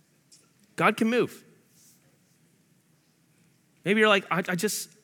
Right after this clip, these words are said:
I wanna see a move of God in my life on the earth." I think there's some of you old people.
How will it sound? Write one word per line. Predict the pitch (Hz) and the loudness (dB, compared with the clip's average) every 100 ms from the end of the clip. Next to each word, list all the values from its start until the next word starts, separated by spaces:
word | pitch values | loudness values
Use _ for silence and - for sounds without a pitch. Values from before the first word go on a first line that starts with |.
| - | -4
I | 165 | -4
wanna | 151 160 180 | -2 0 0
see | 170 - 175 | -2 -2 -2
a | 147 | 0
move | 135 143 | 0 -2
of | 135 | -4
God | 123 123 120 | -6 -4 -4
in | 107 | -8
my | 107 | -12
life | 107 107 107 | -12 -12 -12
on | 104 | -14
the | 95 | -14
earth." | 87 - - _ _ _ _ _ _ _ _ _ _ _ _ _ _ _ _ _ _ _ _ _ _ - | -16 -18 -20 _ _ _ _ _ _ _ _ _ _ _ _ _ _ _ _ _ _ _ _ _ _ -4
I | |
think | 226 | -2
there's | 311 220 | 0 0
some | 220 | 0
of | |
you | 180 | 0
old | 170 170 | 0 -2
people. | 156 127 113 | -4 -6 -8